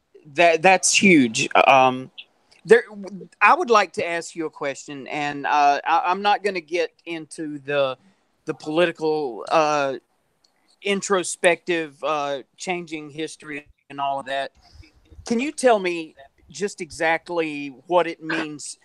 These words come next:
to you personally to be able to say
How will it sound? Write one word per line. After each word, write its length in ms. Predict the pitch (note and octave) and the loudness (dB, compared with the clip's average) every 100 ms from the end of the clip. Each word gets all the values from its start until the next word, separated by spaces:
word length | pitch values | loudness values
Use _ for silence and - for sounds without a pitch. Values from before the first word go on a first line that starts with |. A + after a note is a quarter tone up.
| _ _ _ _ | _ _ _ _
to 160 | - F#3 | -10 -10
you 240 | D#3 G3 E3+ | -8 -8 -8
personally 960 | - E3+ F3+ - D3 C#3 C3+ B2 A#2 _ _ _ _ - | -2 2 2 0 -8 -8 -8 -10 -12 _ _ _ _ -4
to 120 | F#3 | -2
be 300 | D3 E3 E3 | 0 0 0
able 320 | E3 D#3 D3 | -2 -6 -10
to 220 | - D3 | -12 -12
say 500 | C3+ - E3 D3+ C#3+ | -12 -6 -4 -4 -6